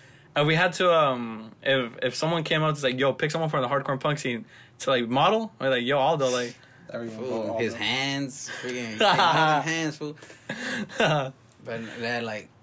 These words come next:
Speaker 3: it has been a, a sick challenge, actually, like, with Dead Heat, because,
Speaker 1: How,
Speaker 3: again, the
Speaker 1: how did you, how did you even, how did it even come about to, like, to, uh
Speaker 3: I guess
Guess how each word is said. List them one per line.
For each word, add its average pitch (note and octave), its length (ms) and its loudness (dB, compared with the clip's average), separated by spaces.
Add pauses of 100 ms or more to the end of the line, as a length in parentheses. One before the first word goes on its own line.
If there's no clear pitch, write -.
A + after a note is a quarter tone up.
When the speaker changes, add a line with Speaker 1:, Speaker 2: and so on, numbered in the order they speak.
(180)
Speaker 3:
it A2+ 80 -4
has D3 300 -2
been D#3 160 0
a, B2+ 180 -6 (360)
a G2 120 -8
sick C#3 300 -8
challenge, G2+ 360 -10
actually, G2 420 -10
like, F#2+ 180 -12 (120)
with F#2+ 160 -14
Dead G2+ 160 -10
Heat, G#2 220 -12
because, F#2+ 420 -10 (220)
Speaker 1:
How, D#3+ 240 0
Speaker 3:
again, - 160 -6
the D3 80 -4
Speaker 1:
how F3 80 2
did G3+ 140 0
you, F#3+ 80 2
how G3 60 2
did G3 100 2
you G#3+ 100 4
even, F3+ 100 0
how F#3 100 2
did G3 80 2
it - 20 2
even F#3 160 0
come F3+ 140 -2
about B2+ 280 0
to, B2+ 100 -2
like, A2+ 420 -4
to, A#2+ 180 0
uh A2+ 340 -2
Speaker 3:
I G#2+ 80 -2
guess C3+ 420 -2